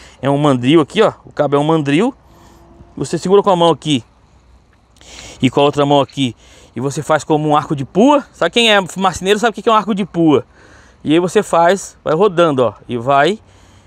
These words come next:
levantando o pescoço do macaco, certo? Netão, e o step? Como é que eu tiro o step? O step você também tira com esta ferramenta, com esta mesma ferramenta.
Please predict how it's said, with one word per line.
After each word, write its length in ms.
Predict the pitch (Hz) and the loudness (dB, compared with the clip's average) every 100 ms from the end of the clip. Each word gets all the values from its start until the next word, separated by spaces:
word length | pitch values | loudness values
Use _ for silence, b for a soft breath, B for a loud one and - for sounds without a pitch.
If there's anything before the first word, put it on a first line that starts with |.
| b b _ _ _ _ _ _ - | b b _ _ _ _ _ _ -4
levantando 500 | 131 165 147 151 160 | 0 0 0 0 -2
o 60 | |
pescoço 760 | - 202 - - 147 160 214 202 - - | -2 -2 -2 -2 -2 0 -6 -8 -16 -20
do 120 | 139 156 | -8 -4
macaco, 440 | 214 175 127 - | 0 0 -2 -4
certo? 460 | - 220 175 - _ b b b - | 0 0 0 -12 _ b b b -2
Netão, 560 | 262 - - 311 302 | -2 0 2 2 2
e 140 | 254 302 | 0 -2
o 80 | |
step? 420 | 247 - 285 277 220 | -4 -2 0 0 0
Como 160 | 254 | -2
é 80 | 277 | 0
que 80 | 285 | -4
eu 80 | 262 | -6
tiro 220 | 277 277 | -4 -6
o 60 | |
step? 520 | 220 - 254 226 - 165 | -6 0 2 2 -2 -10
O 40 | |
step 260 | - 180 180 | -2 -2 -2
você 160 | 180 | -6
também 200 | 185 196 | -6 -6
tira 240 | - 202 208 | -6 -4 -2
com 160 | 202 | 0
esta 240 | 175 185 226 | 0 0 -2
ferramenta, 540 | 254 294 233 170 123 | 0 2 2 0 -2
com 100 | - | -6
esta 200 | 156 147 | -2 -2
mesma 300 | 135 170 196 | 2 2 2
ferramenta. 580 | 233 269 285 170 - | 0 0 0 -2 -4